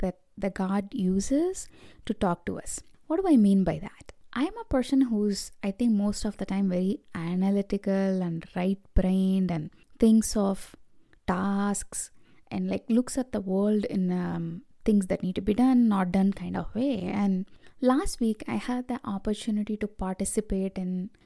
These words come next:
Explore Your Life Through a Painting thing. The first thing that came into my mind was, "This sounds so woo-woo. Like, what do you mean explore your life through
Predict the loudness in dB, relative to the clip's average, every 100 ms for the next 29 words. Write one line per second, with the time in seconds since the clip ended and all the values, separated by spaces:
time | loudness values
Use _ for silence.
0 | -14 -10 -10 0 2 4 4 2 0 -2
1 | -2 -2 -4 -10 -4 -2 -4 -2 0 2
2 | 6 6 6 4 -4 -4 -2 -4 -8 -20
3 | _ -6 0 0 2 2 2 -2 -2 2
4 | 4 2 -2 0 0 2 0 0 -2 0
5 | 0 0 -2 -4 -6 -10 -20 -2 -2 2
6 | 4 4 2 0 0 -2 -2 2 2 4
7 | 4 4 4 0 -2 -2 0 4 6 8
8 | 8 6 4 0 -8 -10 -10 -2 2 4
9 | 2 2 0 -2 -2 -4 -2 -4 -6 -6
10 | -4